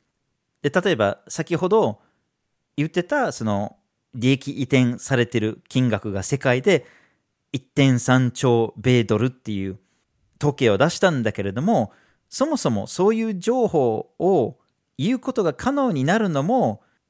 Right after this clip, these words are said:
いくつかの国が、まあ、ようやくその重い腰を上げて、情報を公開してくれたからだっていうことですね。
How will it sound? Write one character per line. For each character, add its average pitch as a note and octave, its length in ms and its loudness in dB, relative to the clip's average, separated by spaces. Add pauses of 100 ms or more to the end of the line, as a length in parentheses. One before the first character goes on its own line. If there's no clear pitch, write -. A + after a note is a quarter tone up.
(240)
い C3 100 -6
く C#3 100 -4
つ - 120 -8
か D3 120 4
の C3 100 0
国 D#3 300 -4
が、 A#3+ 400 -2 (340)
ま B2 120 0
あ、 - 160 -6
よ C3+ 280 2
う E3 60 4
や D#3+ 100 2
く C3+ 160 -8
そ A#2 120 -4
の G#2+ 180 -6
重 D3+ 260 0
い C3 60 -2
腰 - 340 -4
を G#2+ 60 4
上 B2 140 -2
げ D#3 140 0
て、 G3 440 0 (680)
情 C3 260 4
報 D3 220 2
を F#3+ 40 0
公 B2+ 240 0
開 G#2+ 200 0
し - 100 -8
て C#3+ 140 -2
く - 240 0
れ D#3+ 100 6
た D3+ 180 -4
か C#3+ 200 -2
ら C3 100 4
だ D#3 100 0
っ - 180 -8
て G#2 80 -10
い F#2 140 -8
う - 120 -16
こ - 140 -10
と A2+ 60 -4
で D#2+ 80 -12
す - 120 -10
ね。 F#3 200 -6